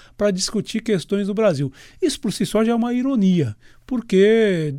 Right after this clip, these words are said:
duzentos anos depois da independência do Brasil, chegamos a um momento em que algumas questões importantes do país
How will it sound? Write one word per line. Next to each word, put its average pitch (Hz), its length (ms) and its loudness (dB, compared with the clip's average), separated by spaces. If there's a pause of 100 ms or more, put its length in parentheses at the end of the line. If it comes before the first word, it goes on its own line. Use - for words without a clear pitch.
duzentos 170 360 -2
anos 196 160 0
depois 180 300 2
da 175 80 0
independência 165 540 0
do 156 80 -2
Brasil, 160 520 0 (1080)
chegamos 226 420 0
a 226 40 4
um - 20 4
momento 226 420 2
em 233 80 2
que 247 500 0
algumas 226 440 0
questões 226 420 0
importantes 226 540 2
do 233 80 0
país 208 480 2